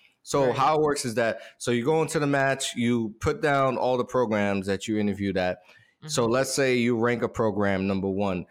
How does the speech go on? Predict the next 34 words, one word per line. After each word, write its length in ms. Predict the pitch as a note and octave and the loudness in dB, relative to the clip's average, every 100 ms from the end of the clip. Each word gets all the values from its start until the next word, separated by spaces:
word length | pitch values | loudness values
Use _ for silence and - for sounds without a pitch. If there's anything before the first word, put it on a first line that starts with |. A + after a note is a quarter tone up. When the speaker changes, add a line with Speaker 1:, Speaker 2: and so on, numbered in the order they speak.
| - _ | -20 _
Speaker 1:
If 160 | A#2 G#2 | -4 0
they 180 | D3+ E3+ | 2 2
rank 280 | F3 E3+ E3+ | 2 0 0
you 100 | E3 | 0
number 240 | D#3 D3+ | 2 2
one, 380 | D3 D3+ D3 C#3 _ _ | 2 2 0 -4 _ _
you 220 | G#2+ C3+ | 0 2
go 300 | B2+ B2+ G#2+ | 2 2 2
in 100 | F2+ | 0
there, 240 | E2+ D#2+ - _ | -2 -4 -8 _
right? 200 | G2 G2 | -8 -8
Speaker 2:
Mm-hmm. 420 | E3 D#3 D3+ C3+ | -10 -12 -14 -4
Speaker 1:
But 80 | B2+ | -2
if 80 | A2+ | 0
you 140 | D#3+ E3 | 0 0
rank 160 | D#3 | -2
a 20 | |
Speaker 2:
Mm-hmm. 80 | - | -4
Speaker 1:
program 420 | D3 C#3 C#3 C3 | -2 0 0 0
number 220 | B2+ A#2 A2+ | 0 2 2
one 400 | C#3 C#3 A#2+ A2+ _ - | 2 2 0 -4 _ -4
and 100 | G#2+ | -2
they 100 | A#2 | 0
got 200 | A#2+ G#2 | -2 -2
seven, 540 | - B2+ A#2+ B2+ A#2+ - | -2 -2 0 -2 -4 -4
eight 200 | A#2 A2 | -4 -2
spots 560 | - C3+ C#3 F#2+ - - | -4 0 0 -2 -6 -4
and 140 | G2+ | -2
they 120 | A#2 B2+ | 0 0
rank 340 | A#2+ A2+ G#2+ | 0 -4 -4
you 180 | A2+ G2+ | -6 -6
fifteenth 640 | - A#2+ - - C#3+ A#2+ - | -4 -6 -4 -4 -2 -2 -4
or 120 | G#2+ | -8
twentieth, 600 | - F3 D#3+ A2 G#2 | -4 -2 0 0 -2